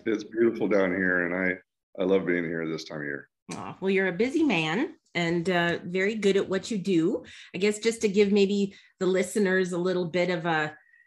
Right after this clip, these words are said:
Speaker 1: in, like, you and I met, I think it was probably, like, twenty years ago, twenty-one years ago
Speaker 2: <laughs>
Speaker 1: when, uh,
Speaker 2: I don't believe.
Speaker 1: <laughs> Yeah, I know. You came up from down south to work on some, uh, clients up here, and some of those clients were my clients. So I had the,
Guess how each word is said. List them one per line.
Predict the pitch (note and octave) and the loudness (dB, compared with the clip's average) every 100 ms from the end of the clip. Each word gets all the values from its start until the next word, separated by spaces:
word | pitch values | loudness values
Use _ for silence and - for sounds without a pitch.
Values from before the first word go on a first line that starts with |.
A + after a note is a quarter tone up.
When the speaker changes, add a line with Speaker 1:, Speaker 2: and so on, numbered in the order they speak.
| _ _ _ - E3+ - | _ _ _ -16 -16 0
Speaker 1:
in, | A3+ G#3 G3 G#3 B3 | 4 6 6 6 4
like, | F3+ E3 | 2 0
you | F#3+ A#3 | 0 0
and | G3 | 2
I | F3+ F3 | 0 0
met, | E3 F3+ G3+ | 2 0 0
I | C3+ | -6
think | C#3 C#3 | -8 -10
it | G2 | -10
was | B2 | -10
probably, | - C3+ C3 | -8 -6 -6
like, | A2 - | -8 -12
twenty | - C#3+ C3+ | -12 -8 -6
years | D3+ D#3 D3+ | -4 -4 -6
ago, | A2 A#2 C#3+ G#3 - _ | -8 -6 -4 -4 -8 _
twenty-one | - - C#3+ C3+ C3+ D3 | -16 -10 -10 -8 -8 -8
years | D#3 D#3 | -6 -8
ago | E3 D3 C#3 D3 G3+ | -8 -6 -2 -2 -4
Speaker 2:
<laughs> | |
Speaker 1:
when, | D#3+ E3 D#3+ E3 E3+ | -2 -2 0 0 2
uh, | E3+ G3 - - | 2 2 0 2
Speaker 2:
I | |
don't | C3+ G#2+ | 4 4
believe. | G2 F#2+ F#2+ | 2 0 -2
Speaker 1:
<laughs> | A2 _ - | -4 _ 0
Yeah, | A#3 A3+ | 2 4
I | A#3 A#3 | 4 2
know. | A#3+ A#3 | 2 0
You | G#3 A#3 | 0 -4
came | - B3 A3+ | -4 -4 0
up | A3 A#3 | -2 -4
from | - A#3 A3 | -4 -2 0
down | G#3 A3 A3 | 0 0 -2
south | - G#3 A#3 - | -2 0 0 -2
to | G#3+ | -6
work | F3+ G#3 G#3 | -4 -4 -2
on | G#3 G3 F#3+ - - | 0 0 0 -6 -10
some, | - F#3+ F#3 F3+ | -2 0 0 0
uh, | F3 E3+ E3+ E3+ | 0 2 0 -2
clients | - G#3+ G3+ G#3 G3+ - | -6 -2 0 0 -2 -2
up | F#3+ F#3 | -4 -4
here, | - B3+ D4+ E4 D4 | -6 -4 -2 0 0
and | D#3+ D#3+ D3+ | 0 -4 -6
some | - G3+ | -4 -2
of | G3+ | 0
those | G3+ G3 | 0 -2
clients | - G#3 G3+ G3 | -2 0 -2 -4
were | F3+ | -4
my | A3 | -4
clients. | A3+ A#3+ B3 B3 A#3 | -4 -4 -2 -2 -6
So | F3+ | -6
I | F#3 | -4
had | G3+ F#3 | -2 -2
the, | F3 E3 E3 | -2 -2 -4